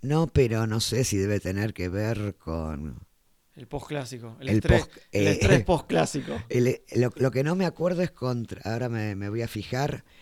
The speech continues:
Speaker 1: eh,
Speaker 2: Sí.
Speaker 1: ¿contra quién jugaba?
Speaker 2: ¿San Lorenzo por Copa Argentina?
Speaker 1: Sí.
Speaker 2: Em, y ya nos fijamos.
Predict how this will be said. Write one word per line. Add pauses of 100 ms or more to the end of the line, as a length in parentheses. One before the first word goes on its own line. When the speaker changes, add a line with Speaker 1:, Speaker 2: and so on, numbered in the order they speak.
(300)
Speaker 1:
eh,
Speaker 2:
Sí.
Speaker 1:
¿contra
quién
jugaba?
Speaker 2:
¿San
Lorenzo
por
Copa
Argentina?
Speaker 1:
Sí. (680)
Speaker 2:
Em, (760)
y
ya
nos
fijamos.